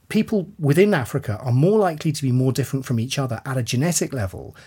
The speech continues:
than anyone else in the rest of the world is to anyone else in the rest of the world. So you take a, you take a Khoisan tribes person and, uh, an Ethiopian, and they will be much more different to each other than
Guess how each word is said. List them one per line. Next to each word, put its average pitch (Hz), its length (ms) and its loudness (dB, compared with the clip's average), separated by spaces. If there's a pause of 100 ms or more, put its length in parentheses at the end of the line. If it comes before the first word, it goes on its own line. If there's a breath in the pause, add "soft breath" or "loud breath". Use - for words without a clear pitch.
(120)
than 139 260 -2
anyone 202 340 4
else 165 260 2
in 147 40 2
the 135 80 4
rest 131 160 0
of - 60 -10
the 123 100 0
world 123 220 2
is 101 240 0 (100)
to 123 360 0
anyone 123 300 2
else 95 220 -4
in 101 60 -4
the 92 60 -6
rest 90 220 -8
of 107 80 -12
the 135 60 -8
world. - 340 -10 (540 loud breath)
So - 140 -2
you 120 80 2
take 151 240 4
a, 139 100 8
you 151 140 2
take 180 220 6
a 127 180 4 (220)
Khoisan 147 720 8 (440 loud breath)
tribes 135 500 2
person 127 840 4
and, 113 520 0 (100)
uh, 110 380 -4
an 147 80 0
Ethiopian, 113 840 2 (840 soft breath)
and - 100 -8
they 165 200 6
will 214 100 8
be 160 140 8
much 190 500 8
more 170 180 4
different 147 360 0
to 131 100 0
each 127 220 -2
other 107 200 -4
than 107 240 -2